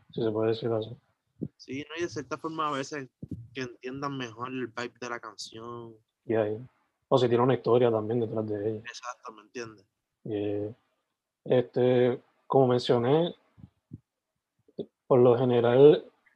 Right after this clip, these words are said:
Speaker 1: estás escu-, estás explorando el género urbano a través del trap y el reggaetón, pero te tirarías más como que hip hop tipo boom bap o tratarías de fusionar elementos de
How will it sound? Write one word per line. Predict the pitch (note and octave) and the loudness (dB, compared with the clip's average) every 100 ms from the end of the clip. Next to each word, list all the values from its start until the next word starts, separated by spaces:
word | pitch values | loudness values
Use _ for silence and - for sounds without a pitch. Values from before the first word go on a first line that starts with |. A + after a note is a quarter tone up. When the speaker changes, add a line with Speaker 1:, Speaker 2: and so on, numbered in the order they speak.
| - | -6
Speaker 1:
estás | C3+ A#2+ | 0 2
escu-, | A#2 C3+ C#3 | 2 2 2
estás | - B2 B2+ C#3+ | 2 6 8 8
explorando | C#3+ D#3 D3 D3 | 6 6 8 6
el | |
género | D3+ G#3+ F3 | 4 0 -2
urbano | D#3 D#3 B2+ D3 _ _ _ _ _ - - - - - | 4 4 4 -4 _ _ _ _ _ -20 -18 -20 -8 -2
a | |
través | C3 A#2 A2+ | 0 0 0
del | B2 | 0
trap | C3+ B2+ | 2 4
y | C3+ | 6
el | |
reggaetón, | C#3 B2 B2 A2+ - _ _ - - _ _ | 6 4 4 -2 -8 _ _ -20 -20 _ _
pero | - C3 | 4 6
te | B2+ | 6
tirarías | A#2+ A#2+ A#2 A#2 | 4 4 4 4
más | A#2 C3 | 2 2
como | - C#3+ C#3+ | 2 4 6
que | C#3 C3+ C3 C3 B2 B2 - | 8 8 8 6 4 2 0
hip | - B2 | 0 4
hop | C#3 C3+ - | 4 2 0
tipo | C3+ B2+ A#2+ | 2 4 6
boom | B2 C3 | 4 4
bap | B2+ B2 B2 - - | 6 4 4 -6 -2
o | C3+ B2 | 2 2
tratarías | A#2 - A#2 A2+ | 2 0 -2 0
de | A#2+ | 0
fusionar | C3 C3+ C#3+ B2+ C3 | 0 0 0 4 4
elementos | B2+ B2+ B2 B2 B2 | 6 4 2 0 0
de | A#2+ A#2+ A2+ G#2+ | 0 0 0 -2